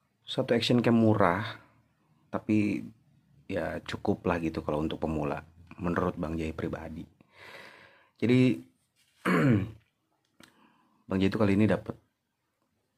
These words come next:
Kogan, punya temen sih sebetulnya, punya si Galih.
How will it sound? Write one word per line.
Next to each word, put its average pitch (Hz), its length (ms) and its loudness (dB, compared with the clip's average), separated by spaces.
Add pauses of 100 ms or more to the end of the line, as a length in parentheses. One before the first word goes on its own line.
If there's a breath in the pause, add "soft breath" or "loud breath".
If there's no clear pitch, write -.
(1200)
Kogan, 78 560 -2 (160)
punya 80 480 0
temen 98 240 4
sih 95 160 -2
sebetulnya, 78 480 -4 (640)
punya 76 160 -6
si - 160 -8
Galih. 78 400 -2